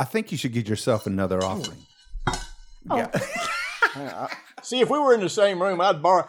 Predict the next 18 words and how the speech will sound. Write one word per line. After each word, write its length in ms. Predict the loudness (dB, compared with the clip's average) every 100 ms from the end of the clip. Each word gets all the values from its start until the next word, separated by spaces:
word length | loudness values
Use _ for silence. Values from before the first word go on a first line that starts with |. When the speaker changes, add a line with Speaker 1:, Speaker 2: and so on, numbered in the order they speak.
| 2 8
Speaker 2:
I'd 240 | 8 12
borrow 300 | 12 12 10
twenty 320 | 4 4 4
from 200 | 2 2
you 120 | 4
right 260 | 6 6 6
now. 220 | 2 2
See, 320 | 0 0 0 -2 -8 -2
Speaker 1:
Man, 420 | 2 4 2 -4 -4
you're 240 | 2 6 6
rich. 180 | 4 0 0 -2
Speaker 2:
<laughs> 180 | -2 0
Speaker 1:
Yes. 580 | 0 0 -2 -8 -16 -20 _ _ -12
Wow. 680 | -8 -8 -6 -6 -6 -4 -2
Speaker 2:
So, 400 | -2 -4 -12 -20 -20 -20 _ -20 -6
so 120 | 2
I 120 | 4
thought, 300 | 4 2 0